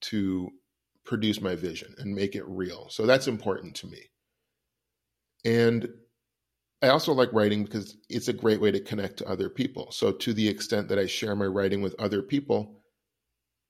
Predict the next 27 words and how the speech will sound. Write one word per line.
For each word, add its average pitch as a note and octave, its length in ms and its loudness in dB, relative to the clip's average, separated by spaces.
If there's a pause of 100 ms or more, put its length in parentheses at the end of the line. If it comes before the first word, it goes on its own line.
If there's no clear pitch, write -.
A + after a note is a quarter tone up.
(280)
I A2 60 6
love A2+ 540 4
seeing A2 300 0
what G2+ 180 -2
people G2 280 -2
think G2+ 240 -2
about F#2 300 -2
it. F#2+ 160 2
I G#2 60 0
love G2+ 260 0
hearing G#2 240 -2
people's F#2+ 320 -8
thoughts, B2 440 2
even G2+ 240 -2
if G2 120 -2
they G2+ 100 2
don't F#2 220 2
agree A#2 260 2
with A#2 160 4
me. A2 320 -2 (400)
I G#2+ 40 -4
love G2+ 260 4
hearing G2+ 400 0
from G2 220 -4
people G2 400 -4
who F#2+ 220 -2
have F#2 280 -2